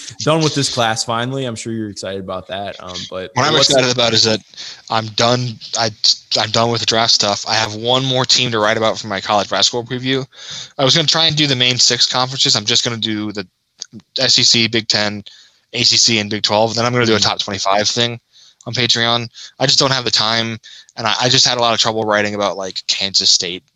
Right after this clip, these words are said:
Speaker 2: Like, I don't, who
Speaker 1: Yeah.
Speaker 2: cares? So I think I'm just
Speaker 1: Hey,
Speaker 2: gonna
Speaker 1: they
Speaker 2: do my
Speaker 1: have
Speaker 2: top
Speaker 1: sick new
Speaker 2: twenty-five.
Speaker 1: jerseys though. I actually really like their new jerseys. Like, they
Speaker 2: Yeah,
Speaker 1: got
Speaker 2: they, they're
Speaker 1: dogs,
Speaker 2: nice.
Speaker 1: but I, I kinda like them.
Speaker 2: Um, uh, so yeah, I, I'll be done with that, and then I can just watch basketball. I don't have to.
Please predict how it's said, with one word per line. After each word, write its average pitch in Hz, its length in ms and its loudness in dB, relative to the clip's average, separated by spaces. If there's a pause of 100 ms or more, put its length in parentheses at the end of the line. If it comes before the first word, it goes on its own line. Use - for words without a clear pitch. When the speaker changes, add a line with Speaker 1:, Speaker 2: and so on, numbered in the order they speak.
(140)
Speaker 2:
Like, 87 120 -10
I 101 40 -4
don't, 98 200 -10 (160)
who 101 120 -16
Speaker 1:
Yeah. 98 120 -2
Speaker 2:
cares? - 640 -6
So 120 140 2
I 107 100 0
think 151 180 2
I'm 147 80 2
just 143 100 2
Speaker 1:
Hey, 190 100 4
Speaker 2:
gonna 160 80 4
Speaker 1:
they 151 40 2
Speaker 2:
do 151 60 4
my 165 80 4
Speaker 1:
have 117 80 0
Speaker 2:
top - 80 0
Speaker 1:
sick 165 80 0
new - 20 -10 (160)
Speaker 2:
twenty-five. 127 200 2
Speaker 1:
jerseys 110 200 2
though. 92 220 -6
I 107 160 -2
actually 120 300 -4
really 120 200 0
like 113 220 -2
their 117 100 -6
new 104 140 -4
jerseys. 95 420 -6
Like, 107 240 -4
they 147 60 2
Speaker 2:
Yeah, 156 80 2
Speaker 1:
got 143 80 0
Speaker 2:
they, 151 100 2
they're 156 80 4
Speaker 1:
dogs, 117 160 2
Speaker 2:
nice. 110 200 2
Speaker 1:
but 98 100 -4
I, 101 220 -8
I 98 40 -8
kinda 107 220 -8
like 104 200 -10
them. - 180 -20 (1300)
Speaker 2:
Um, 107 560 -4 (1400)
uh, 107 360 2
so 123 200 2
yeah, 127 220 4
I, 123 180 2
I'll 139 80 0
be 147 220 -2
done 170 100 4
with 160 120 0
that, 143 200 4
and 117 160 0
then 131 80 2
I 147 140 2
can 139 100 0
just 120 220 2
watch 90 340 -2
basketball. 87 680 -6 (220)
I 101 80 -8
don't 107 80 -2
have 113 160 0
to. 110 240 -2